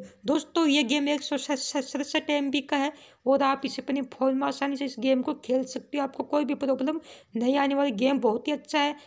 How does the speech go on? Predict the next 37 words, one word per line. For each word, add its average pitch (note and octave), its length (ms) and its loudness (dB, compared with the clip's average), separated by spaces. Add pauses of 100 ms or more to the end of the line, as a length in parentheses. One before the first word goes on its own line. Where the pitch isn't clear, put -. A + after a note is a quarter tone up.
(140)
and D4 160 -2
दोस्तों, D#4 220 -2
इनका D#4 140 0
लुक C#4+ 400 2
and D4 200 0
बहुत A#3+ 340 2
ही D4 40 0
बढ़िया C#4 380 2
है। D4 140 0 (300)
दोस्तों, C#4+ 280 0
आप C#4+ 100 -4
अपने C#4+ 240 -2 (200)
फ़ोन C4 420 0
में C#4+ 100 0
आराम C4+ 260 2
से C4 140 -2
इस D4 120 -6
गेम C4 260 2
को D#4+ 220 0 (420)
खेल B3+ 220 2
सकते C4 420 -2
हो, B3+ 140 6
ठीक C4 260 -2
है D#4 60 2
ना D#4+ 80 -4 (340)
दोस्तों। D#4+ 480 2
हमारे, D4 360 4 (440)
दोस्तों, D4+ 400 2
हमारे D4+ 160 4 (100)
फ़ोन B3+ 160 2
नंबर D4+ 160 0
पर - 140 -2
आता B3 140 0
है C#4+ 60 2
रियल D4+ 300 4
क्रिकेट D4 440 -2
गो। B3 200 4